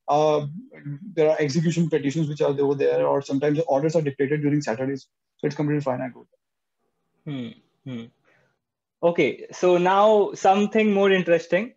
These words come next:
Speaker 2: uh, which you had shared with me. <laughs>
Speaker 1: <laughs>
Speaker 2: How did you get appointed there as a legal consultant? Uh, what was the story?
Speaker 1: Okay.
Speaker 2: Uh, just tell us. How, was it just an interview or?
Speaker 1: To my surprise, it was a quite, uh, tough procedure.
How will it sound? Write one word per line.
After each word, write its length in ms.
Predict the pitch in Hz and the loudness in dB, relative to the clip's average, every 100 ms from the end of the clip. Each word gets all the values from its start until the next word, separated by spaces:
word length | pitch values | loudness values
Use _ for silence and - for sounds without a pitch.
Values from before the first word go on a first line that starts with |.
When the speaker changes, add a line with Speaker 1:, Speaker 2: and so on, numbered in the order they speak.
| - | -4
Speaker 2:
uh, 280 | 147 151 147 | 2 2 2
which 280 | 139 156 170 | 0 -4 0
you 140 | 165 | 2
had 300 | 170 170 160 | 2 0 -2
shared 280 | - 151 151 | 0 0 0
with 180 | 160 151 | -2 -4
me. 140 | 139 - | -6 -6
<laughs> 120 | 156 - _ - | -8 -10 _ -16
Speaker 1:
<laughs> 760 | - 165 - - 285 254 196 | -6 -6 -6 -6 -6 -8 -12
Speaker 2:
How 280 | - - 202 | -8 0 2
did 180 | 220 254 | 2 2
you 160 | 254 240 | 2 4
get 200 | 202 202 | 2 2
appointed 640 | 170 - 143 151 156 190 170 | -4 0 0 0 0 0 2
there 180 | 170 | 4
as 140 | 165 165 | 4 2
a 40 | |
legal 300 | 170 143 151 | 0 0 0
consultant? 640 | 147 135 131 131 127 123 127 _ _ - | -2 -4 -4 -4 -2 -4 -6 _ _ -6
Uh, 120 | 117 123 | 0 2
what 180 | 131 | 2
was 200 | 165 156 | 2 0
the 140 | 151 147 | 0 -2
story? 440 | 143 139 139 131 | 0 -2 0 -2
Speaker 1:
Okay. 80 | 120 | -2
Speaker 2:
Uh, 140 | 123 - - - _ _ _ | -4 -6 -16 -20 _ _ _
just 220 | 143 143 | -2 -2
tell 140 | 143 127 | 0 -2
us. 100 | 127 | -4
How, 240 | 135 117 - | -6 -6 -6
was 340 | 139 147 151 | 0 2 2
it 160 | 170 151 | 0 0
just 240 | 156 156 | 0 0
an 100 | 156 | -2
interview 540 | 151 143 147 151 151 151 _ _ | -2 -2 0 0 -4 -6 _ _
or? 340 | 123 131 131 - _ _ _ _ _ - - - | 0 2 2 -2 _ _ _ _ _ -20 -18 -4
Speaker 1:
To 60 | 165 | 0
my 100 | 180 | 0
surprise, 400 | 175 156 190 170 | 0 2 2 2
it 40 | |
was 120 | 185 | 0
a 60 | 180 | 0
quite, 320 | - 160 165 - - | 0 0 0 -6 -4
uh, 320 | 139 143 135 135 _ _ | 0 2 0 -4 _ _
tough 240 | 147 160 - | -2 -2 -4
procedure. 540 | 160 127 135 139 147 | -2 0 0 2 0